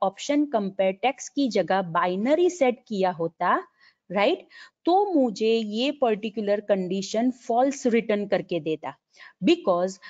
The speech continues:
अगर मैं ये एच आई high and this एच आई high को बाइनरी के टर्म्स में कंपेयर करती हूँ, तो कैपिटल एच की बाइनरी वैल्यू और यहाँ पे ये कैपिटल एच की बाइनरी वैल्यू तो कंपेयर हो जाएगी, because उसके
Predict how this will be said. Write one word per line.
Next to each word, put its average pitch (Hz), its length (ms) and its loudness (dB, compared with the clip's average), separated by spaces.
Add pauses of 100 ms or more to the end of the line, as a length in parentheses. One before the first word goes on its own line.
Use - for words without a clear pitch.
(160)
अगर 262 380 4
मैं 277 280 0
ये 262 260 0 (180)
एच 240 340 0 (120)
आई 208 340 -2 (140)
high 180 360 -2 (580)
and 277 300 0 (240)
this 262 240 0 (160)
एच 240 260 2 (120)
आई 208 220 -2 (680)
high 190 160 2 (100)
को 220 120 2
बाइनरी 214 600 2
के 359 120 -2
टर्म्स 302 340 0
में 269 100 2
कंपेयर 208 340 0
करती 175 300 -4
हूँ, 160 140 -10 (440)
तो 208 80 0 (120)
कैपिटल 269 500 2
एच 294 240 2
की 302 120 0
बाइनरी 262 520 2
वैल्यू 262 400 -2 (180)
और 226 100 0
यहाँ 190 380 0
पे 262 60 0
ये 277 140 0
कैपिटल 262 480 0
एच 254 200 0
की 262 100 -4
बाइनरी 240 420 0
वैल्यू 240 300 0
तो 262 100 0 (100)
कंपेयर 233 360 0
हो 220 160 0
जाएगी, 190 360 0
because 196 340 -2
उसके 220 280 -2